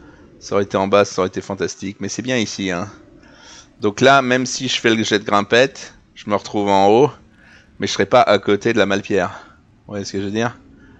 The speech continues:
Donc en fait, il faut qu'on ait un escalier ou un truc comme ça.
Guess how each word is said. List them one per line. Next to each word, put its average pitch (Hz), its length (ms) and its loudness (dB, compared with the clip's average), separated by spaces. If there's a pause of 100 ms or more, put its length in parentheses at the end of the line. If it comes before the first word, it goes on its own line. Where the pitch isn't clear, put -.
(560)
Donc 101 140 -8
en 98 120 -2
fait, 113 300 0
il 98 80 -8
faut 110 240 -6
qu'on 98 420 -6
ait 98 80 -2
un 95 160 -2
escalier 104 680 0
ou 90 100 0
un 87 80 -4
truc - 220 -14
comme 87 160 -6
ça. 85 320 -4